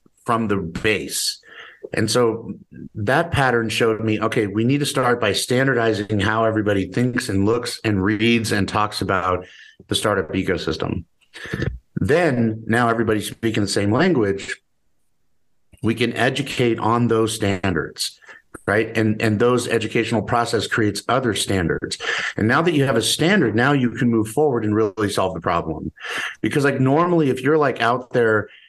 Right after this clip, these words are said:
and you're in a school, it, every school is teaching people the same thing. When people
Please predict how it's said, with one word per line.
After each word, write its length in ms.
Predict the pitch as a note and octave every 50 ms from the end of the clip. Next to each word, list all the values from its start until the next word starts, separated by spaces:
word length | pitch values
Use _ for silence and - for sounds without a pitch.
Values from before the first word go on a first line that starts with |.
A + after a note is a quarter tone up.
| _ -
and 160 | - G#2+ A2 A2
you're 320 | A#2 A#2 A2+ A2 A2+ A2+
in 220 | A2+ A#2 A#2+ A2+
a 40 | A2
school, 800 | G#2 - - - D#3+ F3 F3 - A#2 A2+ G#2 G2+ F#2+ F#2+ G2+ - - G2+ -
it, 420 | - D2+ - - C3 A2 - - - - - - _ -
every 280 | - C#3 D#3+ E3+ G#3 F#3
school 380 | - - - E3 D#3 C3+ B2
is 100 | A2 G#2+
teaching 460 | - - D#3 D#3+ D3+ - - C#3+ A#2+
people 280 | G2+ G#2+ A2+ G#2+ A2 G2
the 100 | G2 G2
same 300 | - - A#2+ A2 G#2 G2
thing. 460 | G2 B2 B2+ A2 G2+ F#2 E2+ D2+ D2+ - - - - -
When 120 | - A2+ A#2
people 340 | - D#3 E3+ E3 D3+ A2